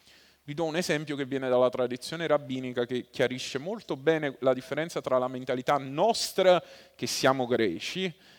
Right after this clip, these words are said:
e la mentalità degli ebrei, che è radicalmente diversa dalla nostra mentalità. Allora, <clears throat> un discepolo va dal rabbino.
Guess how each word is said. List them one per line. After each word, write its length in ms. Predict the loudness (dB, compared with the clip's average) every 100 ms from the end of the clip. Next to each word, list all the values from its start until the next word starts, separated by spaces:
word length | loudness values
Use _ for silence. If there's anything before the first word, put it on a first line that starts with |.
| _
e 120 | 4
la 100 | 4
mentalità 480 | 4 0 2 4 4
degli 240 | 4 0
ebrei, 460 | -4 2 4 4 2
che 280 | 2 2 2
è 40 |
radicalmente 760 | 2 0 4 4 4 0 -4 -2
diversa 380 | 2 0 0
dalla 220 | 2 2 2
nostra 280 | -6 -6
mentalità. 560 | -6 -4 -2 -2 -4 -12 _ _ _ _ _ _ _ _ 0
Allora, 360 | 4 4 2 -2 -18 -16
<clears throat> 240 | -16 _ -10
un 140 | -6
discepolo 480 | -2 -2 -2 -2 4
va 120 | 4
dal 140 | 4
rabbino. 640 | 4 2 0 -6 -6 -8